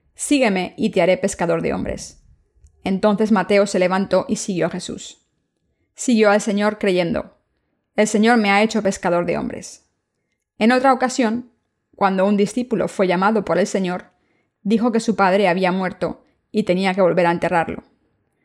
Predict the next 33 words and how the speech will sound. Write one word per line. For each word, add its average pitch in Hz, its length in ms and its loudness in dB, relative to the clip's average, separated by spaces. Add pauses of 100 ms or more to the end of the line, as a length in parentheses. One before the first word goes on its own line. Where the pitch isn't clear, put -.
(160)
Jesús 214 280 0
le 208 120 2
dijo, - 500 -6 (460)
"Deja 220 400 2
que 262 120 0
los 226 180 0
muertos 190 520 -2
entierren 180 420 0
a 180 60 -2
sus - 180 -8
muertos, - 640 -8
pero 185 240 2
tú 240 180 -6
sígueme. - 600 -6 (800)
Nadie 233 440 4
que 190 100 -4
ponga 233 300 0
la 233 100 2
mano 185 420 -4 (220)
en 214 140 2
el 202 160 -2
arado 196 500 0
y 202 120 -2
mire 202 200 0
hacia 208 180 0
atrás 220 260 -2
será 185 320 -2
digno 202 280 0
de 170 100 -2
mí". - 260 -8 (1300)
Cuando 214 420 2
nuestro 202 360 0
Señor 190 400 -2